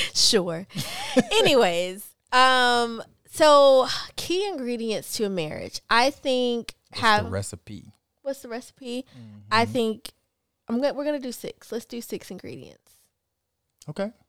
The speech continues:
Speaker 2: Let's do six.
Speaker 1: Six ingredients. So you, you do three, I do three.
Speaker 2: Okay.
Speaker 1: Okay.
Speaker 2: Go back and forth.
Speaker 1: Back and forth.
Speaker 2: All right.
Speaker 1: So m-,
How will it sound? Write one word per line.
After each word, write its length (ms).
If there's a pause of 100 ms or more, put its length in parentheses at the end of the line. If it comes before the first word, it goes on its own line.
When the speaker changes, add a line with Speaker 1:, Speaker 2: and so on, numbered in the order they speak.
(200)
Speaker 2:
Let's 140
do 140
six. 320
Speaker 1:
Six 260
ingredients. 460
So 100
you, 420
you 140
do 160
three, 280
I 100
do 160
three. 320 (120)
Speaker 2:
Okay. 320 (180)
Speaker 1:
Okay. 380
Speaker 2:
Go 160
back 220
and 80
forth. 260 (100)
Speaker 1:
Back 240
and 80
forth. 280
Speaker 2:
All 80
right. 260 (340)
Speaker 1:
So 760 (120)
m-, 160